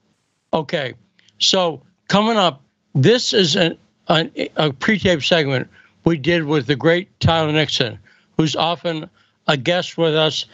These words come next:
and a co-host on Fridays. And I heard something that Tucker Carlson did. It was a memorial to Sonny Barger,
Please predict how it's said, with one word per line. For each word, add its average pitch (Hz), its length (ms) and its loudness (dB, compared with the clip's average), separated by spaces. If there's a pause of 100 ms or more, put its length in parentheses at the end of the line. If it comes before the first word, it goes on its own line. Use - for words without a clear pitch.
(340)
and 160 140 -2
a - 20 -8
co-host 160 720 -4 (320)
on 143 140 -4
Fridays. 143 640 -8 (520)
And 160 260 -6 (380)
I 185 180 -4
heard 220 280 -10
something 165 460 -2 (560)
that 170 240 -2
Tucker 165 380 0
Carlson 156 520 0
did. 127 260 0 (340)
It - 60 0
was 160 120 0
a 147 60 0
memorial 175 640 2 (440)
to 175 240 0
Sonny 180 380 0
Barger, 135 560 0